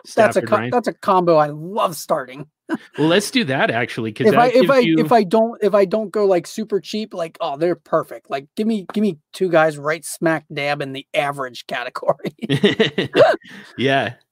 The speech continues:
Speaker 2: Let's, let's do that, actually, then. We'll, we'll still give you Pat Mahomes, but, um, that actually gives you the opportunity to,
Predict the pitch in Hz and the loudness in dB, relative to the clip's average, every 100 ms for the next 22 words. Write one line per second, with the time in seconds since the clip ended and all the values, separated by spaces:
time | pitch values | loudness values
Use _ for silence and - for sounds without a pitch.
0 | _ _ _ - 185 185 156 156 180 - | _ _ _ -2 -2 -2 -4 -2 -2 -4
1 | 175 196 123 104 107 107 - 107 107 104 | -6 -4 -4 -2 -4 -6 -8 -6 -6 -6
2 | 107 131 135 143 156 185 156 165 151 160 | -4 -4 -2 -4 -2 -2 0 0 -2 -2
3 | 143 127 117 123 160 123 - 113 110 104 | -4 -4 -6 -4 -4 -4 -6 -4 -4 -6
4 | - 120 113 104 - 120 151 151 151 143 | -8 -8 -6 -8 -6 -2 0 0 0 -4
5 | 120 123 110 123 123 117 120 113 110 107 | -4 -4 -4 -6 -6 -4 -4 -4 -6 -10
6 | - 123 120 110 104 - 107 101 | -8 -6 -6 -6 -8 -8 -8 -8